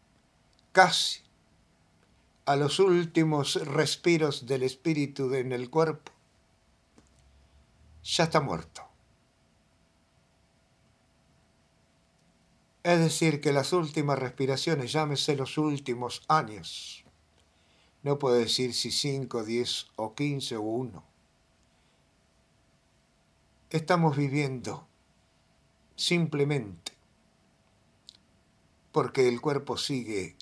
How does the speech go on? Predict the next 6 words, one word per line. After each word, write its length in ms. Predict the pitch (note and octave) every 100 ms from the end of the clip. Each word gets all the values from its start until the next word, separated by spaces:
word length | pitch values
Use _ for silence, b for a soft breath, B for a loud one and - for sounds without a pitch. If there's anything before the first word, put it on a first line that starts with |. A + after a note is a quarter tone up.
| -
latiendo. 680 | G#2+ G#2 G2 D#2+ C#2+ C2+ - - _ _ _ _ _ _ _ _ _ _ _ _ _ _ _ _ _ _ _ _ _ _ _ _ _
Pero 260 | - D3+ C#3+
nuestro 320 | D#3 D#3 D3
cerebro, 520 | C3+ C#3+ C#3 G2 - - - _ _ _ _ _ _ -
nuestras 440 | C3 C3+ C#3 A#2+
neuronas, 880 | B2 C3 C#3+ A#2 E2 - - -